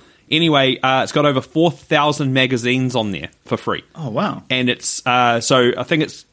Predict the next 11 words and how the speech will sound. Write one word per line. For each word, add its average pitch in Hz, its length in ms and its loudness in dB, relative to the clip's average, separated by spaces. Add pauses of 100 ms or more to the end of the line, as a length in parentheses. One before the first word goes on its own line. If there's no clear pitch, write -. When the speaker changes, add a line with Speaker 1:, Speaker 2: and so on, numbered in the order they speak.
(100)
Speaker 1:
two 196 180 -2
thousand 170 380 2
eight 131 120 0
hundred 147 280 0
in 117 140 0
English 113 560 -2 (540)
was 104 160 -4
important. 113 640 -2 (460)
They've 123 200 -2
got, 143 320 2
um, 127 680 2